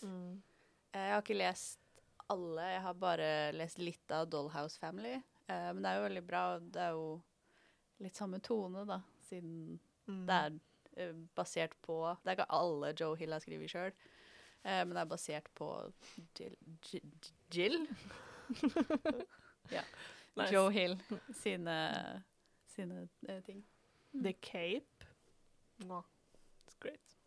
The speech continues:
Speaker 2: The Cape.
Speaker 1: Mhm. Som han også har skrevet.
Speaker 2: Ja.
Speaker 1: It's great.
Speaker 2: Ja, og jeg tror også Basket Full of Heads.
Speaker 1: Mm. Mm.
Speaker 2: Eh, for den er jo, eh, de er jo alle i horrorgata.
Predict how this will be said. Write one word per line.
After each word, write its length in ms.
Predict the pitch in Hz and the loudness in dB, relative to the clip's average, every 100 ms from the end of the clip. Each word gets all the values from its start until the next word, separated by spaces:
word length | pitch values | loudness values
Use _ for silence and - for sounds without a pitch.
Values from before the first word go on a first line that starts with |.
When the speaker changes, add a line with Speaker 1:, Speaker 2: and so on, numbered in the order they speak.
| _ _ - | _ _ -18
Speaker 2:
The 80 | - | -12
Cape. 640 | - - 151 165 - - | -10 -8 -8 -8 -12 -8
Speaker 1:
Mhm. 280 | 208 214 220 - - | -4 -2 -2 -6 -14
Som 200 | - 208 | -2 0
han 160 | 196 185 | 2 0
også 180 | 180 - | -4 -6
har 60 | |
skrevet. 340 | 202 214 208 240 - | -4 -4 -4 -6 -8
Speaker 2:
Ja. 140 | 208 | -6
Speaker 1:
It's 300 | 202 - - - | -6 -10 -20 -8
great. 380 | 202 220 - - _ _ - - - - | -6 -6 -10 -20 _ _ -20 -20 -18 6
Speaker 2:
Ja, 120 | 226 | 12
og 60 | 233 | 12
jeg 100 | 240 | 12
tror 160 | 269 269 | 12 6
også 160 | 247 | 8
Basket 460 | 220 208 - - 214 | 8 8 8 0 -4
Full 180 | - 202 | -2 -2
of 80 | 180 | 0
Heads. 520 | 175 196 190 - - _ - - | -2 -2 -6 -10 -12 _ -14 -2
Speaker 1:
Mm. 260 | 208 180 - _ _ | 0 0 -6 _ _
Mm. 120 | 196 | -2
Speaker 2:
Eh, 640 | 202 190 185 180 180 175 175 | 0 2 2 0 0 -2 -4
for 160 | - | 0
den 200 | 190 185 | 0 2
er 220 | 185 180 | 2 2
jo, 80 | 175 175 208 _ - - | 0 -6 -14 _ -20 -14
eh, 380 | - 190 180 175 | -8 -4 -2 -4
de 160 | 180 180 | -2 6
er 60 | 175 | 8
jo 80 | |
alle 180 | 175 165 | 8 6
i 60 | 165 | 4
horrorgata. 600 | 156 139 139 135 - 156 | 2 2 0 -2 -4 -8